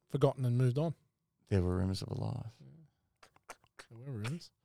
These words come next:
Speaker 1: Remember, I think Danny said he'd listen. We'd have one listener.
Speaker 2: I mean, leave it with me.
Speaker 1: Yeah.
Speaker 2: The reason you gotta leave it with me is because of what I've gotta talk about.
Speaker 1: Yeah. Uh, good point.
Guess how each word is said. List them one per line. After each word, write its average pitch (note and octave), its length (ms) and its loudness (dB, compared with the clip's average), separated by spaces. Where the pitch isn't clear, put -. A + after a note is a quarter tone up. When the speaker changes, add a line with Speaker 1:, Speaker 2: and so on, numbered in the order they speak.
Speaker 1:
Remember, C#3+ 320 2
I A#2+ 60 0
think D#3 240 -2
Danny D#3 240 4
said B2 160 0
he'd B2 140 2
listen. D3 280 -2
We'd C#3 80 0
have A#2+ 100 4
one A#2 160 2
listener. C#3 280 -2
Speaker 2:
I A#2+ 100 8
mean, F#2 1200 4
leave F#2+ 160 0
it D2 60 -4
with F#2 140 -2
me. G2 180 -6
Speaker 1:
Yeah. A3 120 -8
Speaker 2:
The C3 100 10
reason D3+ 460 10
you A#2+ 80 2
gotta A2 160 4
leave G2+ 200 8
it F#2 60 4
with F#2 180 0
me - 260 -6
is F#2+ 160 -6
because - 720 0
of F#2 160 -2
what F#2+ 200 2
I've F2+ 120 4
gotta E2+ 160 2
talk - 260 -6
about. - 200 -8
Speaker 1:
Yeah. D3+ 180 -6
Uh, C#3 200 10
good D#3 180 8
point. E3 240 6